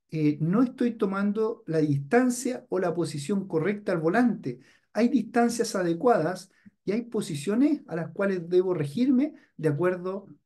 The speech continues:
a la legalidad y a lo que nos indica el libro del nuevo conductor. Dice que el aro debe estar ligeramente inclinado hacia el conductor. ¿Ya? Este es el aro. Inclinado hacia el conductor.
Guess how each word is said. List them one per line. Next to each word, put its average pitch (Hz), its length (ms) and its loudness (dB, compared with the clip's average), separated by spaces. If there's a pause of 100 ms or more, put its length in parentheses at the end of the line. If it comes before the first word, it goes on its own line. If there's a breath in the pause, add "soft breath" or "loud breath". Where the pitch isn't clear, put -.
a 160 100 -4
la 156 80 0
legalidad 151 760 0
y 160 100 -2
a 156 40 4
lo 147 140 0
que 139 80 -2
nos 139 200 -2
indica 160 380 -4
el 151 120 2
libro 160 300 0
del 139 140 2
nuevo 147 260 2
conductor. 165 640 -2 (1000)
Dice 240 360 2
que - 340 -2
el 208 160 0
aro 240 460 2 (680)
debe 214 220 -2
estar 220 260 0
ligeramente 226 680 0
inclinado 208 840 0
hacia 214 380 0
el 202 180 -4
conductor. 165 840 -4 (1500)
¿Ya? 156 300 -4
Este - 220 -8
es - 100 -4
el 131 140 2
aro. - 220 -14 (1080)
Inclinado 190 840 -2
hacia 165 260 -2
el 139 120 -2
conductor. 110 580 -8